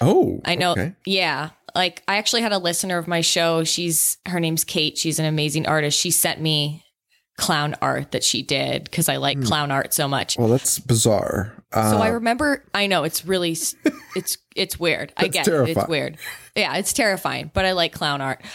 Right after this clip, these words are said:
Speaker 2: um, especially sad, drunk clowns. Uh,
Speaker 1: Oh.
Speaker 2: so Laughing in the Dark, I remember this because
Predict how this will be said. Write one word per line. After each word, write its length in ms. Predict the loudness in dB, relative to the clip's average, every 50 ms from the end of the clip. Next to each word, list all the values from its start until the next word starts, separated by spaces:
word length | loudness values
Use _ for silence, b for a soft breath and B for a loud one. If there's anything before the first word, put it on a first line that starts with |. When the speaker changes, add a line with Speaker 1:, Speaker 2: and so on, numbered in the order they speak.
| B B B B _ 0
Speaker 2:
um, 360 | 2 2 2 2 2 0 -4 -8 _ _ _ _ _ _ 0
especially 560 | 0 0 2 0 0 0 0 0 -2 -2 -2
sad, 340 | 0 0 0 0 0 -2 -2
drunk 240 | -2 -2 -2 -2 -2
clowns. 540 | -4 -2 -2 -2 -2 -4 -2 -2 -2 -4 -6 _ _ _ -2 2
Uh, 200 | 2 2 2 2
Speaker 1:
Oh. 40 | 0
Speaker 2:
so 420 | 0 0 2 2 2 0 0 -4 -6 _ _ _ _ _ _ _ -10
Laughing 560 | -4 -2 0 2 2 0 0 0 0 2 2
in 140 | 2 2 2
the 60 | 0
Dark, 540 | 0 2 2 2 2 2 0 -2 -6 -10 _ -2
I 100 | 0 2
remember 340 | 2 2 2 2 2 2 2
this 200 | 2 0 0 0
because 1000 | -2 -4 -6 -6 -6 -6 -2 2 2 4 4 4 4 2 2 0 0 -2 -4